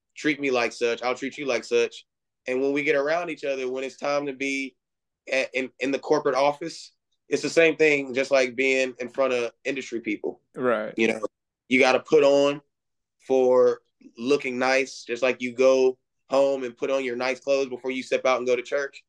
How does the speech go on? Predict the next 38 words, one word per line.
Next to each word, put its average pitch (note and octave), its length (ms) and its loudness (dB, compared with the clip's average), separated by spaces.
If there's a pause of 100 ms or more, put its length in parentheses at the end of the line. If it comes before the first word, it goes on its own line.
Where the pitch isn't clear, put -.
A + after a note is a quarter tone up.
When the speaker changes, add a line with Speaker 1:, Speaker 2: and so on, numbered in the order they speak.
Speaker 1:
It's C3 320 0
the C3+ 60 -2
Speaker 2:
Mm-hmm. - 0 -
Speaker 1:
same C3 260 0
type A#2+ 220 -4
of A2+ 80 -14
thing. A2+ 240 -6 (240)
But C3+ 320 4 (360)
sometimes D#3 560 2
the C3+ 60 -6
church C#3+ 300 -2
says, C#3 220 -2
"Hey, C3+ 300 -2 (220)
come D3 200 -6
as C3+ 180 -2
you C3+ 140 -4
are." C#3+ 340 2 (760)
And B2+ 460 -6 (300)
that's E3 200 0
kind D3+ 220 -4
of B2+ 80 -6
the A#2+ 80 -16
type B2+ 180 -6
of A#2+ 80 -14
person B2 260 -4
I A#2+ 180 -2
am. A#2 180 -4
I C3+ 100 4
would D3 180 4
rather C#3 240 4
you B2+ 200 -2
be C3 140 -4
who C3+ 120 -10
you B2+ 240 0
are A#2+ 160 2
no A#2+ 120 -2
matter A#2 260 -4
what, B2 320 2